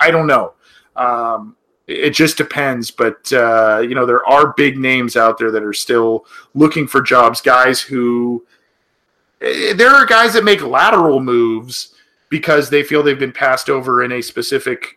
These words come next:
uh, team within a specific team. So we'll see. It's hard to really kind of pull up a name and say, "Oh, you know, this guy could be the assistant coach," aside from some of the names we've already heard kicked around. But I would say do not be surprised if there are some big names that potentially get linked to a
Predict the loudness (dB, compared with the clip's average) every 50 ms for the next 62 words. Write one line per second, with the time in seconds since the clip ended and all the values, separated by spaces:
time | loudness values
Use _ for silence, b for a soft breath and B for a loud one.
0 | -12 -8 -6 -6 -4 -6 -6 -8 -8 -12 -12 -8 -8 -6 -6 -6 -6 -8 -8 -10
1 | -12 _ -12 -8 -6 -6 -4 -6 -6 -6 -8 -10 -8 -8 -10 -10 -10 -10 -12 -12
2 | -12 -10 -6 -4 -4 -4 -4 -6 -8 B B B B B B B 2 2 2 2
3 | 0 0 0 0 0 0 0 0 -2 0 2 2 2 2 2 2 4 4 4 4
4 | 2 0 -4 -4 -4 -4 -4 0 2 2 2 0 -2 -4 -8 -6 -6 -6 -6 -6
5 | -6 -8 -8 -8 -6 -4 -4 -2 -2 -2 0 -2 -2 -2 -4 -6 -10 _ _ _
6 | -16 -12 -10 -10 -6 -4 -4 -4 -2 -2 -2 -2 -2 -4 -6 -8 -8 -6 -6 -6
7 | -6 -8 -10 _ -18 -14 -10 -10 -10 -10 -10 -10 -8 -8 -6 -6 -8 -10 -10 -6
8 | -2 0 0 0 -2 -4 -8 -14 -12 -10 -10 -10 -10 -10 -12 -12 -14 -16 -16 -16
9 | -12 -10 -10 -8 -6 -6 -8 -8 -8 -8 -10 -10 -10 -10 -12 -16 -16 -16 -14 -12
10 | -10 -8 -6 -6 -6 -8 -12 B B B B B B -2 2 2 4 4 4 4
11 | 2 2 2 2 2 2 2 2 2 2 2 0 -2 -4 -4 -2 0 0 0 0
12 | 0 -4 -6 -4 -2 0 0 0 0 -2 -6 -8 -6 -4 -4 -4 -4 -4 -4 -6
13 | -6 -8 -10 -10 -8 -8 -8 -8 _ -16 -18 -14 -12 -12 -10 -10 -8 -8 -6 -6
14 | -4 -4 -6 -6 -6 -8 -8 -8 -8 -8 _ -8 -4 -2 2 2 4 4 4 4
15 | 2 0